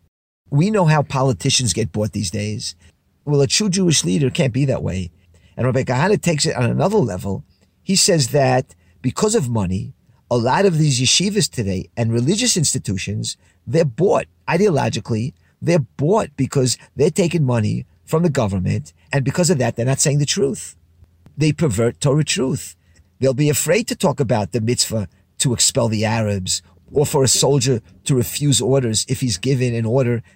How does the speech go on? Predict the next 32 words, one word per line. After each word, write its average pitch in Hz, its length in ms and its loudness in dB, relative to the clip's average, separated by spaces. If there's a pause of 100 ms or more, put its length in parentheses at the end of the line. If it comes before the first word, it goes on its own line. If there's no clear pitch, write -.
(100)
that's 107 500 -2
immoral 120 500 0
according 113 320 -2
to 101 100 -6
Torah, 123 460 -2 (240)
like 104 280 -4
to - 200 -4
evacuate 113 500 -2
a 104 40 -2
settlement. 131 580 0 (440)
All 185 180 2
those 214 220 2
are 160 60 -2
Torah 180 260 2
subjects, 135 680 0 (400)
and 135 260 0
if 185 180 -2
the 208 100 0
yeshiva 160 480 2
is 113 180 -2
getting 156 320 2
big 139 200 0
money 127 260 -2
from - 180 -8
the 95 60 -6
government, 165 520 0 (460)
then 123 100 0
he's 117 340 0
corrupted 131 520 -2
in 98 120 -4
a 92 60 -6
way, 78 360 -6